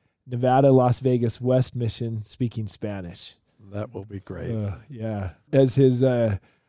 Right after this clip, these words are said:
Speaker 1: grandma said, "You're going to a den of iniquity." <laughs> But I understand that the church in Las Vegas is very, very strong and lots of, lots of great,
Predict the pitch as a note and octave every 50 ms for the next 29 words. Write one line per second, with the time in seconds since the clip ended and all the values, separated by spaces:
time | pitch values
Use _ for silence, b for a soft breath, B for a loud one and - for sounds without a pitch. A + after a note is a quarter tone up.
0 | _ _ - D3+ D3 D3 D3 D3 D3 C#3+ C3 A#2+ - - C#3 C3+ C3 C3 A#2 G#2+
1 | C#3+ C#3 B2 A#2 - - C3 C#3 C#3 C#3 C#3+ C3 - - C3+ B2 A2+ G#2+ - A#2
2 | C3 C3+ C#3 C#3 C#3 B2 B2+ A#2+ A#2+ B2 B2 - A#2 G2+ F#2+ F#2 F#2 - - -
3 | E3+ D#3 - - - D#3 C#3+ C#3 F#3+ - - F#3 D#3+ - - - - - C#3 C3
4 | C3+ C3 B2 A2+ - C3+ B2+ D3+ D3 D3 D#3+ E3 E3+ F3 F3 E3+ E3+ - - E3
5 | E3 D#3 D3+ D3+ D3 D3+ C#3+ C#3+ C#3+ B2 A#2+ - - C3 B2 A#2+ A#2 A2 - D#3+
6 | D3+ D3 C3 - C3+ B2 B2 B2 A#2+ A#2 G2+ G#2 B2 B2+ A#2+ A2+ A2 G#2 - -
7 | G#2+ A2 A2+ A#2+ B2+ B2 A#2+ A#2 A2+ A2 A2+ A2+ A2 G#2+ G2+ - - - - B2
8 | A2+ G#2+ G#2+ G#2+ G#2+ G#2+ G#2+ G#2 G#2 G2+ G2 G2 F#2+ F#2 F#2 _ _ _ _ _
9 | _ _ _ - A#2 A#2+ A#2+ A#2+ A2+ - - A2 G#2 G2 F#2 - - _ - A#2+
10 | A2+ - A#2 A2 A2 A#2+ A#2 A2 G2+ -